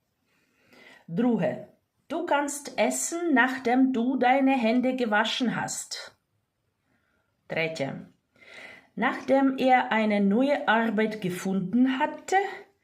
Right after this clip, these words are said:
kaufte er ein ande-, ein anderes Auto. Abo hat er ein anderes Auto gekauft. Четверте. Nachdem sie gegangen war,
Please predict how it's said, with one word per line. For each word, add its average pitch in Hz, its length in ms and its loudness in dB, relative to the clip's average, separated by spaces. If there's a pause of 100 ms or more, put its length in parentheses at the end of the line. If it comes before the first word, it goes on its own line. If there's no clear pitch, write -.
(440)
kaufte 311 540 0
er 185 480 0
ein 175 240 -2
ande-, 170 480 0 (140)
ein 170 300 -2
anderes 165 560 -2
Auto. 143 600 -4 (180)
Abo 185 480 -2 (440)
hat 359 320 -4
er 214 340 0
ein 160 260 -2
anderes 185 560 -4
Auto 170 320 -2
gekauft. - 840 -6 (3500)
Четверте. 226 720 0 (460)
Nachdem 262 720 2
sie 233 220 2
gegangen 180 680 2
war, 285 440 2